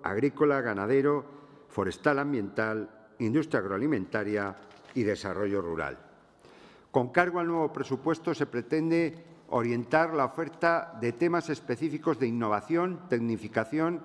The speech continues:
y digitalización, biodiversidad, economía circular, abordando la formación especializada en técnicas,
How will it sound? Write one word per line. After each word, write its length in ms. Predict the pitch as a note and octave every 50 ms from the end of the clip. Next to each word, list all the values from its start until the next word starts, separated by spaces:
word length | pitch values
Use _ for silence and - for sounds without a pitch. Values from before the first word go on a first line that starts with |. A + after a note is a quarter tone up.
| - - - - - - - -
y 100 | - D3
digitalización, 960 | D3 D#3+ D#3 - D#3+ D3+ - D3 D3 D3 A#2+ C3 B2 A#2 - C3+ A#2+ G#2 G2+ G2+
biodiversidad, 1040 | A2 A2+ A#2 G#2+ A2 G#2 A#2+ C#3+ - - - A#2+ A2+ C#3 D3 D#3 D3+ D3+ - -
economía 520 | - A#2 - - A2+ A2 B2 D3+ D#3+ D#3 C3+
circular, 800 | - F#3 D#3+ - - A#2 A#2 C3 B2 B2 - - - - - - - - - - - -
abordando 540 | B2 G#2+ A#2+ A#2+ B2+ C#3 E3 F3 F3 E3+ D3+
la 100 | C#3 C3
formación 480 | - C3+ A#2+ A#2+ A2+ A2+ D3 D3+ C#3+
especializada 800 | C3+ - - A#2 G#2 - D3+ D#3+ D3+ A#2+ - C#3+ C#3 C3+ C3 B2+
en 160 | A#2 G#2+ -
técnicas, 720 | - D3+ D#3 D#3+ D#3 D3+ D#3 E3 D#3+ D#3+ D#3 D3+ - -